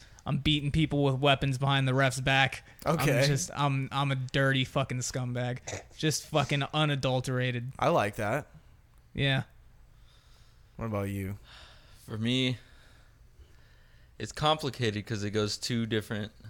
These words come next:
Speaker 3: two different ways that I could go with it.
Speaker 2: Yeah, there's two
Speaker 3: And,
Speaker 2: different
Speaker 3: uh,
Speaker 2: options. Bad or good.
Speaker 3: No, I mean, I mean gimmick-wise. And honestly, both of them would be separate, you know, good or bad.
Speaker 2: It's gonna be
Speaker 3: But
Speaker 2: a pirate?
Speaker 3: No.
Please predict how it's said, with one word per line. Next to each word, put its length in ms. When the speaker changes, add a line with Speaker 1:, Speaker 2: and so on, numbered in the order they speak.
Speaker 3:
two 140
different 340
ways 500
that 140
I 120
could 200
go 180
with 220
it. 220
Speaker 2:
Yeah, 240
there's 240
two 120
Speaker 3:
And, 40
Speaker 2:
different 240
Speaker 3:
uh, 100
Speaker 2:
options. 400
Bad 220
or 80
good. 260
Speaker 3:
No, 320
I 100
mean, 340
I 140
mean 200
gimmick-wise. 840
And 300
honestly, 760
both 420
of 120
them 180
would 180
be 200
separate, 560
you 160
know, 160
good 220
or 80
bad. 380
Speaker 2:
It's 100
gonna 140
be 60
Speaker 3:
But 40
Speaker 2:
a 60
pirate? 420
Speaker 3:
No. 480